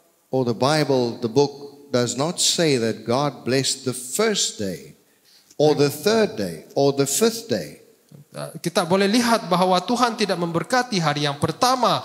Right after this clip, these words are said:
Speaker 2: hari yang ketiga, atau hari yang kelima.
Speaker 1: He only did this to the seventh day.
Speaker 2: Dia hanya lakukan ini pada, untuk hari yang ketujuh.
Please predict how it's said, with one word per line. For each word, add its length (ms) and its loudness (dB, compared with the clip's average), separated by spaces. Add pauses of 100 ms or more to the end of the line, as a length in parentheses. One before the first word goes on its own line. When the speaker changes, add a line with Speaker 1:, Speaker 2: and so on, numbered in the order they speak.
(220)
Speaker 2:
hari 240 2
yang 80 0
ketiga, 720 0
atau 160 0
hari 320 0
yang 160 -2
kelima. 560 0 (720)
Speaker 1:
He 400 -4
only 560 0
did 320 0
this 480 -2
to 160 -4
the 160 -4
seventh 880 -2 (160)
day. 400 -4 (240)
Speaker 2:
Dia 240 -4
hanya 240 4
lakukan 560 0
ini 320 0
pada, 560 0
untuk 240 -2
hari 320 4
yang 160 2
ketujuh. 540 0